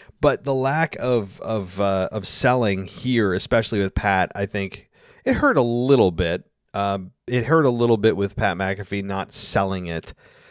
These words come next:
where, you know, it did, it, it looked like, again, he just, like, walked up or ran up a, a really long flight of stairs and just sitting there out of breath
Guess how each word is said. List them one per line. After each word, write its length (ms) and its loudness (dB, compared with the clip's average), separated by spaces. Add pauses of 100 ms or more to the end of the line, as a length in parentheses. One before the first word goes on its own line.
(140)
where, 440 0
you 80 -6
know, 80 -6
it 100 -6
did, 260 -6
it, 180 -18
it 240 -2
looked 180 0
like, 160 0
again, 200 0
he 140 0
just, 220 -4
like, 200 0
walked 440 2
up 260 2 (220)
or 120 2
ran 300 -2
up 180 -4
a, 220 0
a 80 -4
really 280 0
long 420 0
flight 280 -2
of 120 -8
stairs 460 0
and 100 -6
just 240 -2
sitting 300 -2
there 120 0
out 140 -2
of 100 -8
breath 380 2